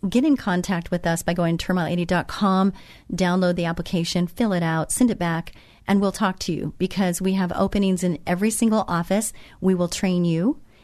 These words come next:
and you can move up the ladder. It's a great opportunity for a future, and we'd love to have the opportunity to meet you and talk to you and find out if it's a good fit. We need people, like, right now, okay?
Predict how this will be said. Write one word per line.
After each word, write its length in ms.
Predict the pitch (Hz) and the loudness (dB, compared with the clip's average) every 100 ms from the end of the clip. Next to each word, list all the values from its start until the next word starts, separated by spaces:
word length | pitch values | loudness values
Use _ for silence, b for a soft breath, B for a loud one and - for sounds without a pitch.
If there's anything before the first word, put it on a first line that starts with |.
| b - | b -2
and 360 | 190 185 185 - | 0 2 0 -2
you 160 | 190 | -2
can 160 | 190 185 | 2 2
move 140 | 180 | 2
up 140 | 190 185 | 0 -2
the 80 | 185 | -2
ladder. 480 | 170 165 165 190 - | 0 0 0 -2 -2
It's 200 | 190 185 | -2 -2
a 40 | |
great 400 | 165 160 170 180 | -4 -2 0 0
opportunity 760 | 180 170 170 175 160 165 170 170 | 0 -2 -2 0 0 2 0 -2
for 320 | - 165 156 | -2 -2 0
a 120 | 165 | -4
future, 540 | 156 170 165 - 294 302 B B B | -4 -4 -2 0 0 -2 B B B
and 120 | 180 | 0
we'd 140 | 175 | 2
love 160 | 170 170 | 2 0
to 80 | 165 | 0
have 180 | 165 160 | -2 0
the 80 | |
opportunity 440 | 165 160 165 156 156 | -2 -2 -2 0 -2
to 140 | - | 0
meet 220 | 160 160 | 0 0
you 200 | - 170 | 0 0
and 140 | 165 160 | 0 0
talk 200 | 170 170 | -4 -4
to 120 | - | -2
you 160 | 160 165 | 0 0
and 180 | 151 156 | -2 0
find 180 | 302 | 0
out 80 | 392 | 0
if 80 | 381 | -4
it's 100 | 302 | -4
a 40 | |
good 160 | - 262 | -6 -4
fit. 240 | - - - B B B B B | -6 -8 -12 B B B B B
We 160 | - 185 | -2 0
need 160 | 196 | 0
people, 360 | 190 220 180 147 - | 0 0 -2 -6 -8
like, 160 | 170 165 | -8 -6
right 420 | 151 147 160 190 | -4 -2 -2 -2
now, 280 | 165 160 151 - 175 | -4 -6 -8 -8 -6
okay? 320 | - 277 | -2 -2